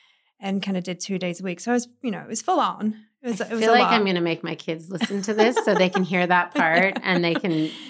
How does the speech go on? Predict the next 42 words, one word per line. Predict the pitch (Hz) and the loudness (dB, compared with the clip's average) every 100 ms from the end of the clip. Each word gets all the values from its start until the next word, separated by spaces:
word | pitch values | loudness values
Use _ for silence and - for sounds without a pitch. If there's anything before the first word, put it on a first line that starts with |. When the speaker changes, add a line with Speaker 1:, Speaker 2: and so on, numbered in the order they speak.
| - - - | -18 -16 -6
Speaker 2:
they | 208 196 | 0 0
can | 190 | 2
understand | 180 180 170 170 | 0 -2 -2 -4
the | 156 | 0
value | 165 170 233 | 0 2 2
Speaker 1:
Yeah, | 220 | 2
Speaker 2:
of | - | 2
va-, | 175 | 0
Speaker 1:
I | 285 | 4
mean, | |
Speaker 2:
getting | 302 311 | 4 4
Speaker 1:
it | 202 | 4
Speaker 2:
a | |
little | 190 185 | 2 2
work | 202 202 | 2 0
under | 202 202 | -2 0
your | 196 | 0
belt | 196 247 339 185 | 2 2 0 -6
before | 226 226 | -4 -2
you | - | -2
go | 233 | 0
Speaker 1:
Oh | 226 | 2
Speaker 2:
to | |
Speaker 1:
my | 214 | 0
Speaker 2:
school. | 202 | 0
Speaker 1:
gosh. | 180 185 | -2 -2
And | 247 240 | 2 2
it | 247 | 4
was, | 233 - - | 0 -2 -2
and | 247 | -2
honestly, | 226 233 247 262 | 0 0 0 -2
I | 262 | -2
think, | 285 285 220 214 - _ - | -2 -2 -4 -8 -18 _ -8
um, | 220 214 202 196 185 185 _ - - _ _ _ _ _ _ _ _ - | -4 -2 -2 -4 -6 -8 _ -20 -20 _ _ _ _ _ _ _ _ -6
the | 240 | -4
kind | 233 240 | -2 -2
of | 220 - _ | -2 -4 _
the | 208 | -10
technical | 196 - 208 - 247 247 254 | -8 -4 -4 0 0 0 -2
side | 240 240 240 240 233 | 0 0 0 2 2
of | 208 185 | 0 -2
working, | 185 180 190 - 208 202 202 196 | -2 -2 -2 -6 -6 -4 -4 -6